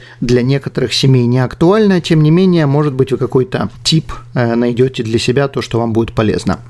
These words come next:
Начнём с первого. Как уменьшить налоги в семье? Во-первых, если вы зарабатываете деньги, э, вдвоём с супругой, с супругом, и у вас разные доходы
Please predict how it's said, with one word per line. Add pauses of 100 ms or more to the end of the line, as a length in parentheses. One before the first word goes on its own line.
(180)
Начнём
с
первого. (400)
Как
уменьшить
налоги
в
семье? (380)
Во-первых,
если
вы
зарабатываете
деньги, (160)
э,
вдвоём
с
супругой,
с
супругом, (220)
и
у
вас
разные
доходы